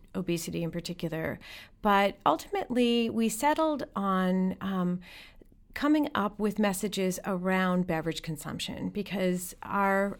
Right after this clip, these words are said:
our studies and others had found that sugary beverage consumption was pretty high, not just among, uh, Philadelphia adults, but also among Philadelphia's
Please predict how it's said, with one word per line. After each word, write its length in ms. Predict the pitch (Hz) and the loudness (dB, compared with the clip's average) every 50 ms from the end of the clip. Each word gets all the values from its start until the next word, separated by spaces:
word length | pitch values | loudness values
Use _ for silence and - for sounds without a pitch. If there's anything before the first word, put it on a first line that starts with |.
| - | -2
our 180 | 214 233 262 277 | 0 2 2 2
studies 500 | 269 - - 220 208 196 208 202 190 - | 0 0 0 2 2 2 2 0 0 0
and 160 | 190 175 - - | -2 -2 -2 -2
others 320 | 208 202 196 196 185 185 | -2 0 0 0 -2 -2
had 180 | - 196 185 - | -4 -6 -6 -6
found 460 | - - 180 180 180 175 175 180 165 | -4 -2 0 0 0 0 0 -2 0
that 360 | 180 175 175 175 170 - - | 0 2 2 2 0 -2 -4
sugary 400 | - - 233 208 208 202 208 190 | -4 -4 0 0 2 2 2 2
beverage 360 | 180 185 190 175 160 175 170 | 0 0 -2 -2 -2 -2 -4
consumption 440 | - 190 180 180 190 180 - - 185 | -2 -4 -4 -2 -4 -4 -4 -4 -4
was 120 | 175 180 185 | -4 -6 -8
pretty 300 | - - - 339 403 415 | -10 -6 -4 -4 -4 -4
high, 460 | - 233 190 160 143 156 - 247 277 277 - - - - - - - - - - - | -4 -4 -2 -2 -2 -2 -2 -4 -4 -4 -10 -16 -14 -14 -14 -16 -18 -18 -8 0 4
not 240 | 220 240 269 349 370 | 6 6 6 6 4
just 240 | - 330 - - | 0 -2 0 2
among, 460 | 277 247 233 226 226 220 214 220 214 - | 2 4 4 4 4 4 4 2 0 0
uh, 260 | - - 185 185 185 | 0 -2 0 0 -2
Philadelphia 640 | 185 - 196 185 175 175 170 170 - 185 170 - - | -2 -2 -2 0 0 0 -2 -2 -2 -2 -2 -2 -2
adults, 380 | - 165 220 220 233 202 185 - | -6 -4 -2 0 0 0 -2 -2
but 180 | - 208 - | -6 -6 -2
also 280 | - 220 226 220 233 214 | 0 0 0 0 0 0
among 340 | 190 185 180 175 175 175 170 | 2 2 2 2 2 0 -2
Philadelphia's 760 | 170 - 180 156 151 147 147 - 170 160 151 160 - - | -2 -2 -2 -2 -2 -2 -4 -4 -6 -6 -6 -6 -8 -10